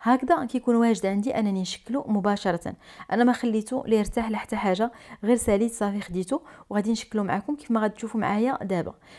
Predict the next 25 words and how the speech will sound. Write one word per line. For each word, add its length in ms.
بغيتو 260
تخليوه 540
واحد 380
عشر 220
دقائق 320
في 80
الثلاجه 540
ماشي 260
مشكل. 340
كناخذ 340
هنا 360
كويرات 400
غير 120
صغارين 580
ديال 180
العجينه، 400
لان 260
اذا 220
خديت 300
مثلا 240
كويرات 400
كبار 360
ودرت 280
البودان 420
طويل 360